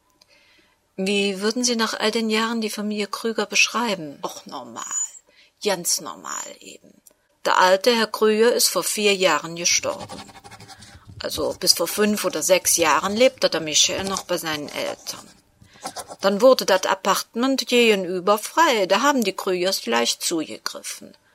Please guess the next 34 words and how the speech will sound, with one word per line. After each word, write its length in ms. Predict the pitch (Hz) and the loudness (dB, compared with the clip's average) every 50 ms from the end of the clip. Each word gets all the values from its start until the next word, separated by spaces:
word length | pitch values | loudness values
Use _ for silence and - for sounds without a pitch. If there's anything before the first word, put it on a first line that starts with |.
| _ _ _ _ _ _ _ - | _ _ _ _ _ _ _ -2
Der 80 | 185 | 0
Michel 400 | 196 214 214 - - 254 202 190 | 2 4 6 6 6 6 6 4
ist 180 | 170 160 - - | 4 2 -2 0
rübergezogen, 920 | 202 202 190 208 220 240 285 311 302 - - 370 359 330 285 254 240 233 240 _ _ _ _ _ _ _ _ _ _ _ | -2 0 2 2 0 0 0 -4 -4 -6 -4 -2 0 0 0 -2 -4 -8 -10 _ _ _ _ _ _ _ _ _ _ _
aber 180 | - 196 196 | 0 2 2
gegessen 560 | 202 202 208 202 240 247 240 - - - 233 226 | 2 2 2 4 4 4 6 4 4 2 2 0
hat 140 | 220 214 | 0 0
er 100 | 214 196 | 2 2
halt 200 | 185 185 180 - | 2 2 0 -2
immer 160 | 196 190 190 180 | -4 -6 -4 -6
noch 180 | 165 160 - - | -6 -8 -10 -8
bei 160 | - 165 175 | -8 -6 -4
seiner 280 | 170 - 160 160 156 | -4 -6 -8 -8 -10
Mutter. 400 | 160 156 143 - _ _ - - - - 180 180 _ _ _ _ _ _ _ _ _ _ _ _ _ _ _ _ _ _ _ _ | -10 -10 -10 -12 _ _ -14 -14 -14 -16 -20 -20 _ _ _ _ _ _ _ _ _ _ _ _ _ _ _ _ _ _ _ _
Sie 140 | - - 220 | -6 -2 2
hat 180 | 254 285 302 285 | 2 4 4 4
ihn 160 | 247 233 226 | 2 2 4
ganz 260 | 220 214 214 220 226 | 4 2 2 2 2
schön 320 | - - - 427 415 415 381 | 2 2 2 2 0 -2 -4
verwöhnt. 920 | - - - 349 330 - 247 208 175 151 139 110 - - - - - - _ _ _ _ _ _ _ _ _ _ | -4 -4 -4 -2 0 2 2 2 2 2 -2 -4 -8 -12 -12 -12 -12 -14 _ _ _ _ _ _ _ _ _ _
Nachmittags, 840 | - 220 - 208 208 - - - 440 427 - - 453 440 - - - | -2 2 2 2 2 0 -6 -6 -8 -4 -2 -2 -2 0 0 -2 0
wenn 120 | 277 247 | 0 0
er 60 | 233 | 0
nach 180 | 220 214 208 202 | 0 2 2 4
Hause 300 | 202 185 185 190 214 254 | 4 4 2 2 0 -2
kam, 280 | - - 440 427 381 302 | 0 0 0 0 2 2
gab 220 | 269 262 247 240 | 2 2 2 0
es 80 | 220 - | 0 -2
immer 260 | 226 277 285 262 262 | 0 0 0 2 2
heißen 380 | 269 269 277 269 - - 233 | 2 2 2 2 0 -2 -4
Kakao 580 | - - 190 - - - 233 247 277 311 330 302 | -6 -10 -10 -10 -8 -6 -2 0 0 2 2 0
und 160 | 269 262 254 | -2 -2 -4
kalte 300 | - 247 226 220 220 233 | -2 -2 -2 -2 -2 -6
Bananenmilch. 1160 | - 220 214 220 214 196 160 143 127 - 87 85 120 - - 55 - - - - - - - | -6 -6 -4 -4 -4 -4 -4 -6 -8 -10 -12 -14 -16 -14 -14 -14 -14 -12 -10 -8 -8 -8 -10